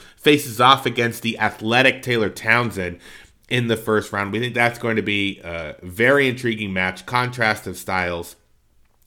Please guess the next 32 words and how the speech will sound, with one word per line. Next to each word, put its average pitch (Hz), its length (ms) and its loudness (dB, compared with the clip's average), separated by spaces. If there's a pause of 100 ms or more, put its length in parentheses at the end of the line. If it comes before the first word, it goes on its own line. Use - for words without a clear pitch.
(120)
Townsend, 123 440 4
one 113 140 0
of, 123 200 -6
I 117 180 6
think, 127 200 -6
the 104 80 -4
most 101 220 -4
aggressive 98 480 -8
players 92 320 -6 (340)
on 98 160 -4
the 92 80 -6
tour, 92 240 -4
likes 104 280 -2
to 110 100 -8
play 104 440 -4
points 95 520 -10 (340)
quickly 135 640 2 (240)
and 104 260 -6
get 123 360 -2
to 98 300 -6
net, 92 600 -2 (240)
which 101 220 -6
could 98 160 -6
challenge 107 400 0
a 95 40 -6
player 101 280 -4
like 95 280 -2
Badosa, 98 500 -4
who 95 100 -6
likes 92 320 -6
to 90 320 -6
hug 87 460 -6